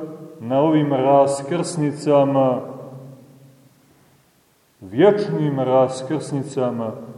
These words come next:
okrene i krene tim putem.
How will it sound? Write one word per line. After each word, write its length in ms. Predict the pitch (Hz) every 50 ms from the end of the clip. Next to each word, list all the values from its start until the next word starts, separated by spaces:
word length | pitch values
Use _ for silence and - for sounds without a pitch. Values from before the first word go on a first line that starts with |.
| - - - - -
okrene 880 | 110 123 117 - - 147 131 135 135 131 127 117 113 107 101 98 92 104 - - - - - - - - - - - - - - _ _ _ -
i 120 | 110 101 98 -
krene 840 | - 104 98 98 107 123 139 143 139 131 123 117 110 104 98 95 95 - - - - - -
tim 240 | 120 123 117 107 - - -
putem. 420 | 113 110 110 107 - - 110 98